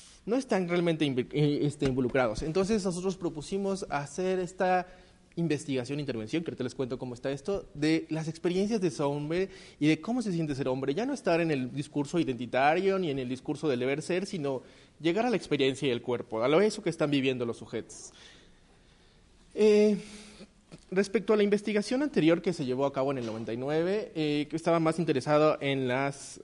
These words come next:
mm, identidades, nosotros apostamos a una subjetividad,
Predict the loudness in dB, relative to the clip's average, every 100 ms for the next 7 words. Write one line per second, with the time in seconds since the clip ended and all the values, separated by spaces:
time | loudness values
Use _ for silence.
0 | -16 -10 -6 -6 -6 -8 -10 -12 -18 -20
1 | -20 -20 _ -8 -6 -6 0 2 2 0
2 | -4 -2 -4 -8 -18 -20 -20 -6 -4 -2
3 | -2 0 0 0 0 0 0 -4 -12 -6
4 | -4 -4 -6 -4 -2 -2